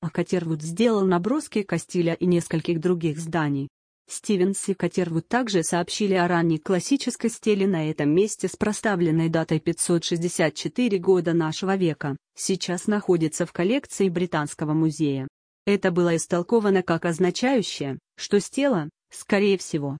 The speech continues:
была построена в другом месте и привезена в Тулум для повторного использования. Работа, проводимая в Тулуме, продолжалась силами Сильвануса Морли и Джорджа Хоу, начиная с тысяча девятьсот тринадцатого года.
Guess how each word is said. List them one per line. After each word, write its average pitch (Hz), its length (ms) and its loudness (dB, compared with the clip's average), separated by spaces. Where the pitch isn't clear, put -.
была 190 320 2
построена 165 640 2
в 165 80 -4
другом 185 380 2
месте 175 340 2
и - 160 -6
привезена 170 540 0
в - 80 -20
Тулум 175 340 2
для 156 160 0
повторного 156 720 0
использования. 156 720 0
Работа, 160 640 0
проводимая 226 560 2
в - 100 -14
Тулуме, 202 480 2
продолжалась 180 680 2
силами 226 460 0
Сильвануса 185 600 0
Морли 190 340 2
и 156 40 0
Джорджа 156 540 -2
Хоу, 208 500 0
начиная 202 540 2
с - 100 -8
тысяча 202 400 -2
девятьсот 180 480 0
тринадцатого 156 680 0
года. 151 400 -2